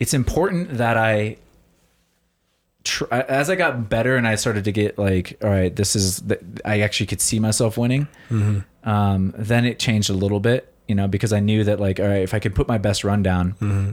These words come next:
Speaker 1: that's important to me."
Speaker 2: Yeah.
Speaker 1: Um, but initially it was just, like, try to have the biggest smile on
Speaker 2: Hmm.
Speaker 1: this whole day.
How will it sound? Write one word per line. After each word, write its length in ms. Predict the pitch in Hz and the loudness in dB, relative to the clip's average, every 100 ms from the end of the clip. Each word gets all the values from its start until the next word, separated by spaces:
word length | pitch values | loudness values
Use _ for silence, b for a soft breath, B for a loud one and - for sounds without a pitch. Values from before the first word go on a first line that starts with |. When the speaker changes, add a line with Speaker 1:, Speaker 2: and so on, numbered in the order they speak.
| - | -2
Speaker 1:
that's 220 | 107 101 | -2 0
important 320 | 110 104 101 92 | -2 0 0 0
to 60 | |
me." 240 | 87 87 - B B B | 0 -2 -8 B B B
Speaker 2:
Yeah. 180 | 104 90 - | -6 -6 -8
Speaker 1:
Um, 420 | 110 104 101 98 98 | -2 0 2 0 0
but 200 | 113 127 | 0 0
initially 500 | 120 151 - 180 151 | 0 0 0 0 0
it 40 | |
was 140 | 107 | 0
just, 180 | 131 117 | -2 0
like, 300 | 117 110 - | 0 0 -4
try 180 | - 139 | -2 0
to 60 | 165 | 0
have 160 | 165 | 0
the 60 | 117 | -2
biggest 260 | 113 107 | -2 0
smile 280 | - 101 98 | 0 0 0
on 200 | 87 85 - _ - | 0 -4 -10 _ -6
Speaker 2:
Hmm. 220 | 131 135 | -2 0
Speaker 1:
this 140 | 120 101 | 0 0
whole 180 | 101 95 | 0 0
day. 260 | 92 85 | 0 0